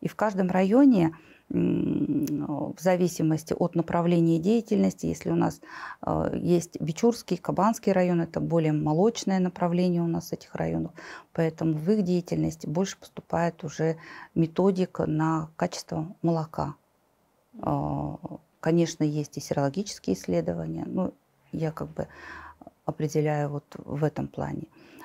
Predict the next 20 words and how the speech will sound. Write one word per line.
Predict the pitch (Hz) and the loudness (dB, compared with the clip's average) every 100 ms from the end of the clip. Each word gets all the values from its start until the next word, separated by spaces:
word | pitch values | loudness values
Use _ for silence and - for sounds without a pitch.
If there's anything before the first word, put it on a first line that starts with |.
| - | -6
В | |
Джидинском, | 160 180 202 262 - 151 147 | 0 2 4 2 2 0 2
э, | 143 147 - - | 2 0 -2 -2
районе | 151 151 151 147 - | 0 0 2 0 0
у | 151 | 0
нас | 147 143 - | 0 -4 -6
проводятся | 156 151 151 147 - | -2 -2 -2 -6 -6
серологические | - - 147 143 175 - - 185 | -8 -2 -2 0 -6 -10 -8 -8
исследования | - 175 170 175 165 160 170 - - - - | -2 -2 0 -2 -2 -2 -4 -8 -16 -16 -4
на | 165 156 | 0 2
выявление | 147 151 160 151 160 165 156 151 | 0 0 2 2 2 2 2 2
антител | 156 151 147 - 170 175 185 _ _ - | -2 -4 -6 -4 2 2 0 _ _ -2
к | 170 160 156 | 0 0 2
инфекционным | 165 - - 170 160 151 | -2 -2 -2 2 2 0
заболеваниям, | 147 147 151 156 151 147 147 | -4 -4 -2 0 0 -2 -4
такие | - - 147 156 | -10 -8 -6 -6
как | - - - - - - - - | -4 -6 -6 -20 -18 -18 -14 -2
бруцеллёз, | 208 - 160 156 165 170 - - | -2 0 0 2 0 -2 -6 -4
э, | 156 156 151 147 - - - - - - | 0 0 -2 -4 -8 -18 -20 -20 -10 -6
э, | - 151 - 147 143 143 143 - 147 | -2 -2 -2 -4 -4 -4 -6 -6 -6